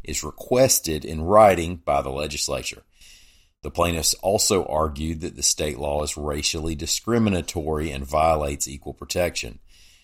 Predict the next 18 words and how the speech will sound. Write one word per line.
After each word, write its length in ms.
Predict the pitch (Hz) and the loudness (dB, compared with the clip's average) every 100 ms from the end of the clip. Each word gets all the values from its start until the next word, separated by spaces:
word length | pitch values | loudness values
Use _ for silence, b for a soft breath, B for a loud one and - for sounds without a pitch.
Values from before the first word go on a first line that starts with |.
| b b - | b b -10
The 80 | 69 | -8
appeals 340 | - 85 73 | -2 0 0
court 280 | - 85 73 | -2 -4 -2
didn't 260 | 87 80 | -6 -6
consider 520 | 76 78 - 90 80 76 | -10 -2 0 0 -2 -4
the 100 | 76 | -6
merits 420 | 78 78 69 - | -6 -6 -4 -6
of 80 | 67 | -6
the 80 | |
case, 480 | 73 - 101 98 - | -12 -4 -2 0 0
instead 800 | - 80 - - 113 117 110 101 | -2 -4 -2 0 4 6 6 4
finding 600 | - - 82 85 87 90 | 0 -2 -2 -2 -4 -6
that 180 | 78 73 | -6 -8
the 80 | - | -10
plaintiffs 520 | - 80 73 78 - | -10 -8 -6 -6 -8
improperly 760 | 78 73 - 110 120 107 98 90 | -8 -12 0 2 4 2 0 2
sued 340 | - 95 104 | 2 2 0
Marshall, 580 | 110 95 92 - 87 | 2 2 2 0 -4